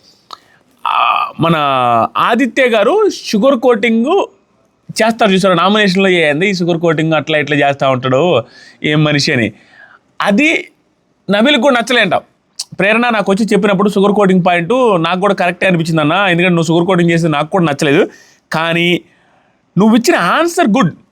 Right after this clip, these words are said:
నిజంగా ఆన్సర్ బాగా చేశాడన్న ఫీలింగ్ వచ్చింది, అందుకని అక్కడ బాగా నచ్చిందన్న. That's not sugar coating." వీళ్ళు ఏమన్నా విలన్లా? అది షుగర్ కోటింగ్ కాదు అని నాకు అనిపించిందన్న.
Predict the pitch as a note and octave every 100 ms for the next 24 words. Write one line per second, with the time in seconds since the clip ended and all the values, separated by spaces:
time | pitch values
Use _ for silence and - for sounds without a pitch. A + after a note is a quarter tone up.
0 | _ _ _ _ G#3+ D4 C#4 A3+ A#3+ G#3+
1 | G3 F#3 F#3 F3+ E3 D#3 G3+ G3+ E3+ -
2 | F3+ B3+ E3+ E3 A3+ D4 B3 F#3 D#3+ G3
3 | G#3 F3 G3+ E3+ A3+ C4 G3 G3 G3+ D4
4 | - G#3+ A#3+ A3 F#3+ A3 D4+ - _ _
5 | E3 G#3 G3 F#3+ A#3 B3 A#3 D#3 F#3 A#3+
6 | B2+ C#3+ - _ _ _ - G3+ A#3 G#3
7 | C4+ C4 A#3 G#3 F#3 G3+ A3 A3+ G#3 G3
8 | A#3+ A#3 A3 F#3+ D4 A#3